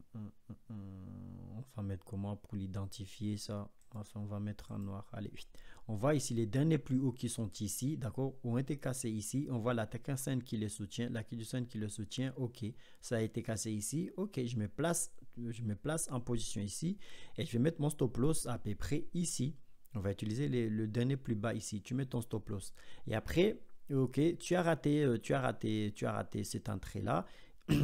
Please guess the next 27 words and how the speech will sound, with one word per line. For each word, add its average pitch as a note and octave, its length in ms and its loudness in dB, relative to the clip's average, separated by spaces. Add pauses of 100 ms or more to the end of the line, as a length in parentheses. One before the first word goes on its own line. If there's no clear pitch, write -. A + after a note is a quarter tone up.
(120)
Il A2+ 60 -2
y A#2 60 4
a C#3 60 8
eu A3 80 8
un G3 120 8
pullback, C3 520 8
ça - 180 2
a - 20 8
été B2 200 4
cassé, A2+ 440 -2
mais A2 140 2
ça, A2 320 0
il G#2 60 -4
y G2+ 40 -2
avait G#2 220 -2
une G#2+ 100 0
grande G#2+ 240 -2
bougie G#2 380 2
qui - 120 -2
avait G2 260 0
cassé G2+ 340 -4
ici, A#2 480 0
ça A#2 180 -2
c'était F#2 300 -4
chaud. E3 260 0 (480)
Par - 180 -4
contre, - 340 2